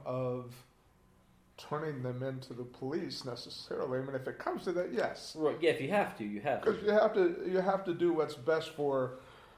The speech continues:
Speaker 1: um, the most people. But, you know, hopefully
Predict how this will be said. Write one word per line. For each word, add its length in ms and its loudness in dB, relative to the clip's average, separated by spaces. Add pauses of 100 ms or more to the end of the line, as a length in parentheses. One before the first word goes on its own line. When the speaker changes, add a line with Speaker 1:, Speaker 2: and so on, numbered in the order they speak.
(160)
Speaker 1:
um, 440 2
the 80 -2
most 480 -4
people. 440 -6 (600)
But, 320 2 (1700)
you 80 0
know, 240 2 (200)
hopefully 540 0